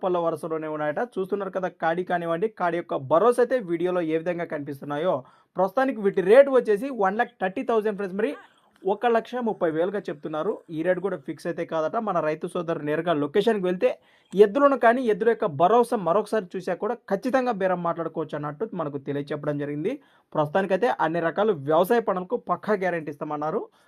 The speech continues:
మరి ఈ కాడిపై ఇంట్రెస్ట్ ఉన్న మన రైతు సోదరుల కోసం స్క్రీన్ పైనే వారి నెంబర్ కూడా మీకు కనిపిస్తూనే ఉంటుంది. ఆ నెంబర్ కాంటాక్ట్ చేయండి. మరికొన్ని వివరాలు కూడా నేరుగా వారి మాటల్లో మీకు ఏమైనా డౌట్స్ ఉంటే మీరు తెలుసుకోవచ్చు. కొత్త వాళ్ళు గట్ల మన ఛానల్ చూస్తున్నట్లయితే మొదటిగా వీడియోని లైక్ చేయండి,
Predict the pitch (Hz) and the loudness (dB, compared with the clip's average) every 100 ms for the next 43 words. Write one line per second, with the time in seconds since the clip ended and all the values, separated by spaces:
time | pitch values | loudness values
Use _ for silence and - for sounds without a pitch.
0 | _ 170 160 151 165 196 220 196 175 180 | _ -4 -4 2 2 2 0 -4 -6 -8
1 | 180 170 156 156 196 196 180 175 156 170 | -6 -4 -4 -2 -4 -6 -4 -4 -4 -2
2 | 226 233 _ _ _ _ - 247 269 226 | -2 -4 _ _ _ _ -2 0 0 2
3 | 214 247 220 190 180 190 220 220 208 190 | 2 4 2 2 0 0 0 -2 -2 -4
4 | - 165 196 180 202 190 202 226 269 _ | -4 -4 -4 -4 -4 -2 -2 -2 -6 _
5 | _ - 185 202 214 247 220 220 233 208 | _ -2 0 0 2 2 2 2 0 0
6 | 226 277 214 180 202 233 226 208 196 180 | 0 0 2 2 4 2 2 2 2 2
7 | - - 185 180 185 170 160 156 160 226 | 0 0 0 -2 0 -2 0 -2 -2 -4
8 | 233 190 165 156 147 151 165 220 240 180 | -4 -6 -6 -4 -2 -2 -4 -6 -2 -2
9 | 165 151 131 165 156 - 247 _ - _ | -2 -4 -2 -2 0 0 -4 _ -20 _
10 | - 185 233 247 240 220 214 196 196 196 | 2 2 6 6 4 0 0 0 -2 -2
11 | 185 196 190 185 240 185 175 170 160 160 | -6 -4 -4 -2 -2 -2 -2 -2 -2 -2
12 | 151 151 180 208 208 | 0 0 -2 -2 -2